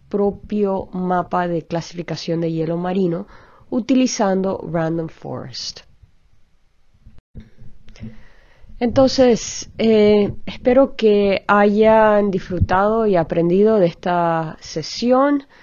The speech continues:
La doctora Johansen quisiera agradecerle a las personas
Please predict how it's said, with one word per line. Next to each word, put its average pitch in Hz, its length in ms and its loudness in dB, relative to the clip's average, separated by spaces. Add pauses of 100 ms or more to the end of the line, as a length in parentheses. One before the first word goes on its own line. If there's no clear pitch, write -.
(480)
La 208 400 4
doctora 214 480 0
Johansen 202 640 -4
quisiera 185 540 -4
agradecerle 190 1080 -4
a 160 460 -4
las 160 180 -6
personas 170 680 -8